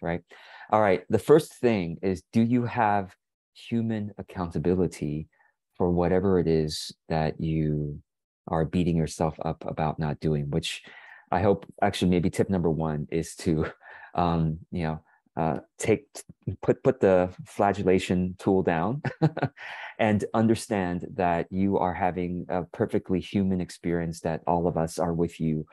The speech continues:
on. You are in this giant club of, uh, people who would love to be more productive. Uh, and the fact that you want to, uh, get some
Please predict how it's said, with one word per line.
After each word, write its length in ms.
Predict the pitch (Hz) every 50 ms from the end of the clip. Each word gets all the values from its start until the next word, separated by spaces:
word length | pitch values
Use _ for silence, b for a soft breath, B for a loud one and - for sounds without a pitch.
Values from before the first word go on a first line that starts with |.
| B B B B B B B B
on. 320 | 90 82 78 73 76 76
You 220 | - 82 87 85 85
are 160 | 82 85 85
in 220 | 80 - 87 90 90
this 200 | 80 87 80 -
giant 340 | - - 80 80 80 78 -
club 340 | - - 82 78 78 73 - _ B B B B B B B B
of, 320 | - 85 82 80 78 82 - -
uh, 60 | - -
people 380 | - - 110 101 - 92 82
who 260 | - 90 87 85 80 -
would 140 | 87 90 85
love 300 | 85 90 92 95 95 -
to 80 | - 92
be 180 | 78 82 80 80
more 200 | 80 78 82 82
productive. 640 | - - - 78 76 80 - - 78 78 85 87 - _ B B B B B B B B
Uh, 220 | 85 87 82 82 -
and 160 | 98 95 92
the 60 | 92
fact 300 | - - 120 117 120 -
that 100 | 117 85
you 260 | 92 95 95 92 87 80 -
want 260 | 90 95 110 123 123
to, 340 | - - 90 80 78 80 - - - -
uh, 60 | 90
get 320 | 85 - 92 82 - -
some 320 | - - 98 87 82 80